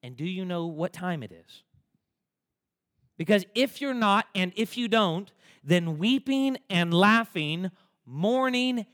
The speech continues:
and dancing will be indistinguishable from one another and rendered meaningless in this life.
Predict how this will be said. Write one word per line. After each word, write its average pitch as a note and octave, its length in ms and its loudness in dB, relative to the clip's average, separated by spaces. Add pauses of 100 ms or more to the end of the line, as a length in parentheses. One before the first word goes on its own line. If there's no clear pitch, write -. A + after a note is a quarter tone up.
(160)
and F3 240 -2
dancing G3 560 2
will G3 140 2
be G3 180 -2
indistinguishable A3 1200 -2
from F3+ 220 -4
one F#3+ 160 -2
another F3 440 2 (220)
and G3 180 -2
rendered A3 400 2
meaningless G#3+ 640 0
in F#3 140 -4
this G3 180 -2
life. A3+ 420 0